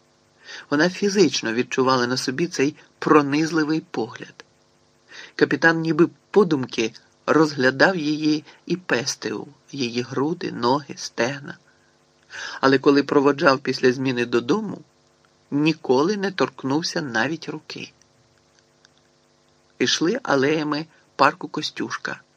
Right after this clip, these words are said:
скупо освітленими газовими ліхтарями, і говорили на загальні теми, що скоро закінчиться війна, країну відбудують і настане нове життя.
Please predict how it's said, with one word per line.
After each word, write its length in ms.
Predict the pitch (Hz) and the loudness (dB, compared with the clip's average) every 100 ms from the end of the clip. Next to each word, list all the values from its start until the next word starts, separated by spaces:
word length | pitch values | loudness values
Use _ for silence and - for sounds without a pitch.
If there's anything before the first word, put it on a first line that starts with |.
| _ _ _ _ - - - | _ _ _ _ -20 -20 -12
скупо 400 | - - 156 - | -8 2 4 6
освітленими 720 | 139 135 143 131 131 127 123 | 4 4 0 0 0 -2 -2
газовими 520 | 139 135 135 165 120 | 0 -2 -2 -4 -2
ліхтарями, 760 | 120 123 - 127 113 139 143 - | -4 -4 -6 -6 -6 -10 -14 -14
і 140 | - 131 | -10 -2
говорили 460 | 131 131 139 147 | 2 4 4 4
на 120 | 139 | 2
загальні 480 | 131 127 139 135 135 | 0 0 0 -2 -4
теми, 440 | 147 170 160 123 135 _ - - - - - | -6 -10 -10 -12 -16 _ -20 -20 -18 -14 -12
що 240 | - 135 | -4 -2
скоро 400 | 135 - 190 139 | -2 -2 2 2
закінчиться 640 | 110 104 120 117 120 - | 2 -4 -4 -4 -4 -4
війна, 520 | 110 113 113 117 165 185 _ _ _ _ - | -2 -4 -6 -8 -8 -10 _ _ _ _ -4
країну 460 | - 123 123 120 | 0 2 2 -2
відбудують 880 | 113 117 110 120 123 127 185 185 185 _ _ _ | -2 -2 -2 -4 -2 -2 -2 -6 -10 _ _ _
і 100 | 135 | -4
настане 600 | 131 123 - - 185 214 | -2 -4 -4 -4 -4 -4
нове 340 | 180 110 - - | -8 -6 -6 -8
життя. 520 | 156 - - - | -10 -14 -12 -10